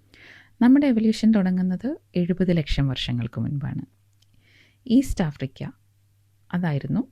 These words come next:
നമ്മളുടെ ഉത്ഭവസ്ഥലം. കെനിയ, ടാൻസാനിയ, ഉഗാണ്ട എന്നുള്ള രാജ്യങ്ങളൊക്കെ ഇരിക്കുന്ന ഇന്നത്തെ പ്രദേശമാണ് അന്നത്തെ, ആ, നമ്മുടെ ഉത്ഭവസ്ഥലം.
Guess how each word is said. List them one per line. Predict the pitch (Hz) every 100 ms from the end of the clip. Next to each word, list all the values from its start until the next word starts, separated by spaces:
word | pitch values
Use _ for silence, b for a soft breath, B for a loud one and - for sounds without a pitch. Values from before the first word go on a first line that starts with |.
| _ _
നമ്മളുടെ | 139 127 135 165 -
ഉത്ഭവസ്ഥലം. | 165 127 127 120 - - - - _ B B B B
കെനിയ, | - 190 185 190 190 190 175
ടാൻസാനിയ, | 156 156 - 156 160 160
ഉഗാണ്ട | - 147 147 151 147 151 - _
എന്നുള്ള | 156 156 156
രാജ്യങ്ങളൊക്കെ | 160 151 147 156 156 151 - 151
ഇരിക്കുന്ന | 147 - 151 208 277
ഇന്നത്തെ | 190 185 175 170 -
പ്രദേശമാണ് | 147 143 147 160 139 214 - 165
അന്നത്തെ, | 143 135 - - _ _ _ _ -
ആ, | 135 131
നമ്മുടെ | 139 127 127 -
ഉത്ഭവസ്ഥലം. | 175 143 131 123 - - -